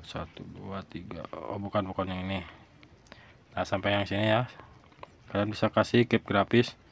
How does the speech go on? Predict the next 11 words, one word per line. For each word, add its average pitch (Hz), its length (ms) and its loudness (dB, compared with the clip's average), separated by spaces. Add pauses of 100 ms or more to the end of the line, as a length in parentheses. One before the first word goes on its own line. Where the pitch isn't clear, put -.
(680)
yang 101 240 0
sweet 101 240 0
rice 113 240 2
yang 110 160 2
nomor 101 160 2
empat - 240 2
ya. 101 240 0 (320)
Sweet - 320 -6
rice 98 240 -4
nomor 90 240 -6
empat. 95 240 -4